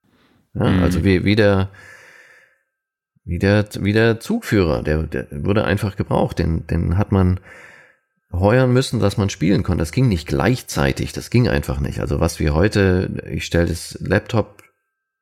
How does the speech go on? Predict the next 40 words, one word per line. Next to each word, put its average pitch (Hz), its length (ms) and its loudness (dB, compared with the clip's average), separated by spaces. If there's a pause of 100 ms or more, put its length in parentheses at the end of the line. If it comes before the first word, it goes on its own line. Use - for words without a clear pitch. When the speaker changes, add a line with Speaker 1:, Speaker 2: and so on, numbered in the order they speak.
Speaker 1:
in 104 440 2
den 80 140 -2
Proberaum, 95 560 2
drück 101 200 -4
auf - 240 -2
Aufnahme 104 640 0
und - 80 -4
mach 87 160 0
das, 92 160 -6
das - 160 -6
war 71 100 -2
extrem - 460 0
rar. 76 300 0
Es - 100 -4
gab - 180 -4
auch 78 80 -4
so - 100 -6
Leute, 78 220 -2
die 67 80 -6
das 80 200 -2
gemacht 78 300 -6
haben, - 220 -6 (300)
aber 80 160 0
es 78 100 -4
war 73 140 -2
echt - 180 -8
schwer. 82 440 0 (400)
Also 98 140 2
Speaker 2:
Mhm. 87 60 6
Speaker 1:
wenn 98 100 4
du 107 60 4
nicht 110 160 2
selber 123 320 4
Inch 143 280 0
warst, 113 260 2
hast 98 180 -4
du - 60 -4
einen 78 180 -2
gebraucht. 67 400 -2
So. 57 200 -4